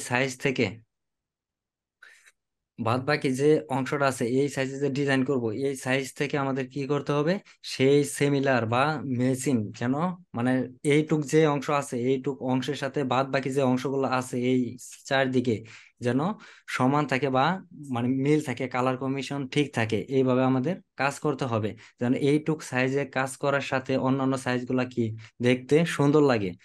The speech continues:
তার জন্য আমাদের কি পুরাটারই গুরুত্ব দিতে হবে। তবে আমাদের কাজ করতে হবে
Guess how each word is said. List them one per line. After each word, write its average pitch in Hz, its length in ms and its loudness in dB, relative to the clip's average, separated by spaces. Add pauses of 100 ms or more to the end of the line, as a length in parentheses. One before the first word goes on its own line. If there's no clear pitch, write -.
(120)
তার 123 180 -2
জন্য 135 180 -2
আমাদের 135 340 0
কি 131 140 -4
পুরাটারই 135 600 0
গুরুত্ব 147 400 0
দিতে 139 240 -2
হবে। 113 260 -2 (440)
তবে 139 200 2
আমাদের 135 320 2
কাজ 139 220 0
করতে 143 260 -2
হবে 135 220 0